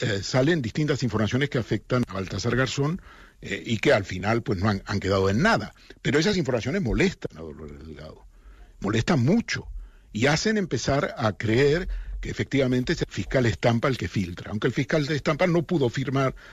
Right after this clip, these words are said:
filtrar información que no estaba en el sumario. Por ejemplo, la comida esa, eh, en el restaurante Riancho, que no estaba en el sumario, y por lo tanto él no la pudo filtrar. Y otras informaciones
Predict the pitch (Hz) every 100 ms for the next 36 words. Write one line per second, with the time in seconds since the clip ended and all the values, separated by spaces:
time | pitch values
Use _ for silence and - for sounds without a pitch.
0 | - - 135 - 160 185 135 127 120 147
1 | 190 147 - 120 104 95 147 240 240 117
2 | - - - - - - 120 147 135 -
3 | 98 95 104 104 110 104 147 156 - -
4 | - - - 92 87 82 - - 107 98
5 | 101 - 104 104 101 156 185 110 - -
6 | - _ _ _ - _ _ - - 90
7 | 113 - 120 117 110 110 135 170 208 -
8 | - - - - - 98 98 107 104 127
9 | 107 98 95 98 - 117 120 196 113 -
10 | - - - - - 143 180 202 170 156
11 | 147 151 151 196 -